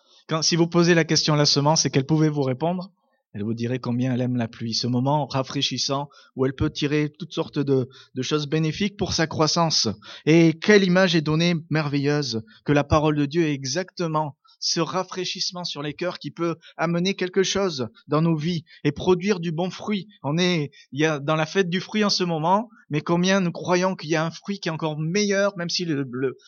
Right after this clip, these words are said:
le chasselas de Moissac, il est internationalement connu, il y a un fruit qui est encore meilleur. C'est le fruit de l'esprit dans la vie d'un, d'un croyant. Et vous avez vu ce verset. C'est sur ce verset que je voudrais insister. Ainsi en est-il de ma parole,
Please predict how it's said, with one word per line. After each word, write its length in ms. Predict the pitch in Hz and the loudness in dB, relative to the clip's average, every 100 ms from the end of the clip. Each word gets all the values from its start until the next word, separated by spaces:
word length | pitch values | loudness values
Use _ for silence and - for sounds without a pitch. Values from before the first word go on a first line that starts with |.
| - | -8
le 60 | 147 | -6
chasselas 380 | - 175 180 175 | -4 -4 -2 -2
de 60 | |
Moissac, 420 | 170 160 175 170 139 | -2 -2 -2 -4 -4
il 100 | 135 | -2
est 260 | 135 123 - - | -2 -4 -8 -6
internationalement 840 | 170 170 170 165 170 165 165 165 | -4 -2 -2 -2 0 0 0 -2
connu, 480 | 165 160 165 202 226 - - | 0 0 2 0 -2 -8 -6
il 60 | 143 | -4
y 20 | |
a 60 | |
un 20 | 156 | -2
fruit 300 | - 233 226 | -4 -6 -2
qui 80 | |
est 40 | 190 | -4
encore 300 | 175 196 180 | 0 -2 2
meilleur. 520 | 208 214 202 143 - _ _ _ _ _ _ | 4 6 6 4 -4 _ _ _ _ _ _
C'est 220 | - - | -12 -6
le 100 | 135 | -4
fruit 260 | 131 - 160 | -6 -6 -4
de 40 | |
l'esprit 380 | 135 127 - 135 | -4 -4 -6 -8
dans 120 | 120 | -4
la 140 | 117 110 | -4 -4
vie 180 | 123 120 | -6 -4
d'un, 220 | 110 104 - | -4 -6 -6
d'un 140 | 120 | -6
croyant. 420 | - 117 113 107 - _ _ _ _ _ | -4 -2 -2 -4 -8 _ _ _ _ _
Et 160 | 127 165 | 2 4
vous 160 | 160 165 | 4 2
avez 180 | 170 | 2
vu 140 | 190 254 | 2 0
ce 120 | 202 | 0
verset. 520 | 180 165 - 151 - _ _ - | 0 -2 -2 -4 -6 _ _ -4
C'est 140 | 175 | -2
sur 300 | - 208 185 | 0 -2 -2
ce 180 | - 185 | -2 0
verset 340 | 170 170 190 | 0 -2 -4
que 40 | 151 | -4
je 60 | |
voudrais 160 | 139 139 | -4 -4
insister. 520 | 139 131 - 139 139 _ _ _ - | -4 -6 -4 -6 -6 _ _ _ -2
Ainsi 380 | 190 190 214 208 | 0 0 2 2
en 80 | |
est-il 380 | 196 196 202 196 | 2 0 -2 -2
de 80 | 165 | 0
ma 140 | 165 | -2
parole, 380 | 156 139 151 160 | 0 -2 -2 -4